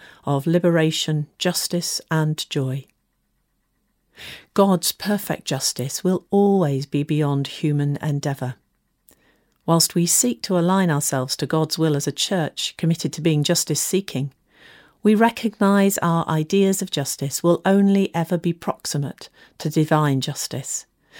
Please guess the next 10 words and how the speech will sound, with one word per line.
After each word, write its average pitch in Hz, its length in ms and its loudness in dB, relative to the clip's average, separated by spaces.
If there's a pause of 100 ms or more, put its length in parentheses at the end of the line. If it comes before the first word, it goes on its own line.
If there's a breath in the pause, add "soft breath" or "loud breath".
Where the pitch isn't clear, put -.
(220 loud breath)
and 185 140 6
our 196 140 6
human 208 560 2
actions - 480 -2
for - 100 -6
justice - 540 -2
will 214 100 4
still 226 420 2
be 196 220 2
imperfect 185 800 -2